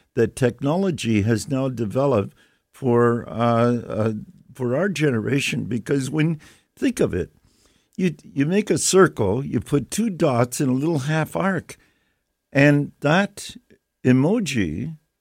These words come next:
happy face, conveys an incredible amount of information. And that's what, what, what, uh, is triggering in your own mind.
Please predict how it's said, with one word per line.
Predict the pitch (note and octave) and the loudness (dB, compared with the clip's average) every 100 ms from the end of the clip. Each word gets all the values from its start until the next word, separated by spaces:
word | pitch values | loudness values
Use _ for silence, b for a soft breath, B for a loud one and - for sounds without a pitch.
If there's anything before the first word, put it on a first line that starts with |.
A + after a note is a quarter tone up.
| _ _ _ _ | _ _ _ _
happy | - G#3+ G#3+ D#3+ | 2 2 2 -2
face, | G2+ G2+ D2+ - - - _ _ _ _ _ _ _ _ _ _ _ - | 0 -4 -4 -6 -12 -20 _ _ _ _ _ _ _ _ _ _ _ -6
conveys | F3 E3 F3+ G3+ F#3+ - | -4 0 2 2 2 -4
an | D#3+ D3+ | -2 -2
incredible | D3 - - A3 A#3+ G#3 F3 F3 | -2 -10 -6 -2 -2 -2 -8 -6
amount | E3 E3+ F3+ | -4 -2 -2
of | E3+ D3 | -4 -6
information. | F3 - F3+ G3 G#3+ - - - _ _ _ _ _ _ _ _ - | -8 -6 -4 -2 -2 -4 -8 -10 _ _ _ _ _ _ _ _ 2
And | C3+ C#3+ C#3+ - - | 4 4 0 -8 -2
that's | D#3 F#3+ - - | 0 0 -4 -6
what, | C#3 C3 - - | 2 2 2 -12
what, | C3 A#2+ A#2 - _ | -4 -2 -2 -8 _
what, | - A2+ A#2 - A2 | -6 -2 -2 -4 -2
uh, | A2 A2+ A#2 b b | 0 2 -2 b b
is | - A2+ - | -2 -2 -2
triggering | - F#3+ G#3+ D#3+ G2+ F#2 A2 | 4 4 4 0 0 0 -2
in | F#2 A#2+ | 0 2
your | B2+ B2+ | 2 2
own | D3+ C3 | 2 0
mind. | B2+ F3+ C3+ A#2+ | 0 2 2 2